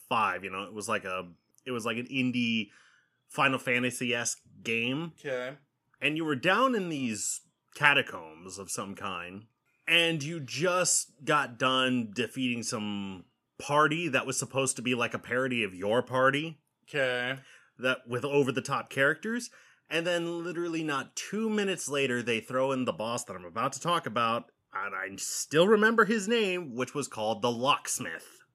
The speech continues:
Speaker 1: What made this boss so goddamn annoying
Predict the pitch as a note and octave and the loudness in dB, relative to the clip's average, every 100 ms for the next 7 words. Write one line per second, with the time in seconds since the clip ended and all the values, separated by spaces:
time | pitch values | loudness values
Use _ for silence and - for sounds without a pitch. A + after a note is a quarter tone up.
0 | _ A#2+ B2+ B2 B2+ D3+ A#3+ F#3+ A#3 A#3+ | _ 2 2 2 2 4 4 8 6 8
1 | F#3 G3 E3+ E3+ - A2 A2 G#2+ G#2 _ | 6 6 6 4 2 0 -2 -2 -6 _
2 | - A#2+ D#3+ F3+ F3 F3 F#3 F3+ G3+ A3+ | 0 4 4 4 4 4 4 4 8 8
3 | F3 C#3+ C#3+ D3+ | 8 6 2 -4